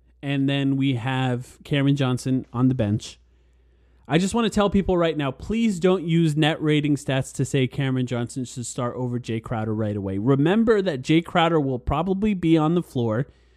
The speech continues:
when the best offensive player from the other team is on the floor,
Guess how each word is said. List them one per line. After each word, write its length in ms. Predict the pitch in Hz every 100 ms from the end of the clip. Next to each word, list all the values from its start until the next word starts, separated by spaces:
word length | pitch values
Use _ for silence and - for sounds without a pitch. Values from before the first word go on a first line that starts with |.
| _ _ _ _ -
when 360 | 135 160 160
the 100 | 147
best 420 | 135 147 185 208 -
offensive 580 | 160 170 175 165 180 165
player 300 | - 131 131
from 200 | 135 131
the 120 | 123 131
other 200 | 175 170
team 300 | - 135 117
is 100 | 110
on 140 | 107
the 100 | 101
floor, 400 | - 101 117 165